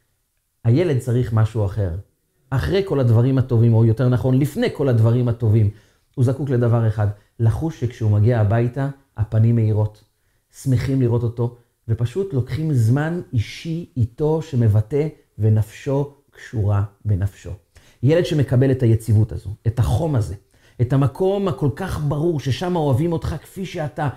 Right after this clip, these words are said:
ותמיד אנחנו קשורים אליך, וזה לא משנה למה אתה עוש-, מה אתה עושה ולאיזה הישגים הגעת. אתה בעצמך קשור אלינו, אוהבים אותך.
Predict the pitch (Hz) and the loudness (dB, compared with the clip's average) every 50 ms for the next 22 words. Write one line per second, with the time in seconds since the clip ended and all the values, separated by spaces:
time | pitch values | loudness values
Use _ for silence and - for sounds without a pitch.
0 | - - - _ _ _ - 120 156 - - 202 196 214 254 269 - 220 196 190 | -10 -20 -20 _ _ _ 0 0 0 0 0 -2 -2 0 0 0 2 0 0 0
1 | - 190 185 - - - 202 185 202 220 220 220 208 208 - 220 208 190 185 156 | 0 -2 -4 -4 -4 -2 0 0 0 2 0 0 0 0 -2 -2 -2 -2 -2 0
2 | 185 185 214 214 220 214 - 214 196 208 196 190 180 175 185 190 202 196 202 180 | 0 0 0 0 -2 -2 -2 -2 -2 -2 0 0 0 0 -2 -2 -2 -2 -2 -2
3 | 170 165 - - - 175 175 185 - 185 - 180 165 160 - - 190 190 202 196 | -2 -2 -4 -6 -6 -4 -4 -4 -4 -4 -4 -4 -4 -4 -4 -2 0 0 0 0
4 | - - - - - 143 160 180 190 175 185 180 180 - 180 151 147 196 208 196 | -2 -6 -12 -4 0 0 2 2 2 0 0 -2 -2 -2 -2 0 0 0 -2 -2
5 | 185 160 180 185 185 180 160 110 - - 135 - - 269 247 226 214 214 - - | 0 0 0 -2 -2 -4 -6 -8 -6 -8 -10 -6 -4 -4 -4 -2 -4 -6 -6 -8
6 | - 185 180 151 131 117 104 - - 120 - - - 247 240 214 208 165 147 139 | -8 -6 -4 -4 -4 -4 -6 -6 -8 -12 -14 -8 -6 -4 -2 0 0 0 2 2
7 | 123 120 123 120 110 208 262 269 233 190 - 101 | 2 2 4 4 4 2 2 2 0 -2 -2 -4